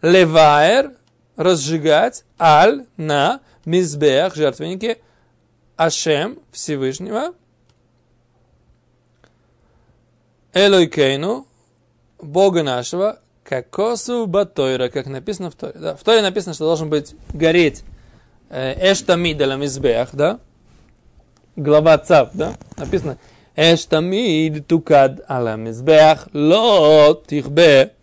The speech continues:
да? Огонь постоянный будет гореть на жертвеннике, не должен, не должен, э, не должен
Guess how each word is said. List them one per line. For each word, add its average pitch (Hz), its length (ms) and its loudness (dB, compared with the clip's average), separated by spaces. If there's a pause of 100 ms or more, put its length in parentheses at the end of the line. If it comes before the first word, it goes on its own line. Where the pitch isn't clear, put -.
(100)
да? 202 220 -6 (960)
Огонь 196 440 4
постоянный 185 560 0
будет 170 320 2
гореть 151 240 2
на 131 80 -8
жертвеннике, 196 460 -8
не 202 100 -6
должен, 220 440 -4 (340)
не 202 320 -8
должен, 196 800 -4
э, 127 600 -6 (1700)
не 156 100 -10
должен 202 580 0